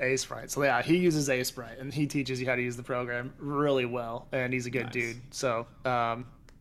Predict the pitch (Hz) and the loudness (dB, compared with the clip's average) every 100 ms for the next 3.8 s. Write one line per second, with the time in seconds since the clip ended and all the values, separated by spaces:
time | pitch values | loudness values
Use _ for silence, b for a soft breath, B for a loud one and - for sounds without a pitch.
0 | - 165 151 - 139 139 156 139 131 135 | -2 2 2 2 -2 0 0 0 0 0
1 | 120 120 120 123 131 123 117 131 120 123 | 0 0 -2 -2 0 0 0 -2 -4 -2
2 | 127 131 120 123 123 123 123 B B - | -2 0 0 2 2 2 -2 B B -20
3 | - - - - 139 135 127 | -20 -20 -20 0 2 4 4